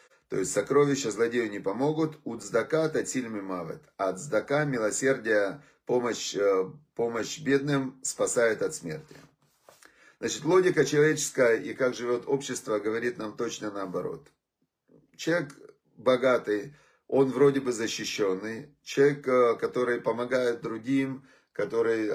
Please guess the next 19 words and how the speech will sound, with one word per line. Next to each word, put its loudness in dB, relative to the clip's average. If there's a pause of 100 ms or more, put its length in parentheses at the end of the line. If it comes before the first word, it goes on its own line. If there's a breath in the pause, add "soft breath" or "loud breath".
раздаёт 0
на -6
цдаку, -4
который -2
делает 0
добрые 0
дела, 0 (380 soft breath)
он 2
вроде 4
бы -4
незащищённый. -6 (160)
Теперь -4
как 2
оно 2
в -4
жизни -4
происходит? -4
Вот -2
человек 2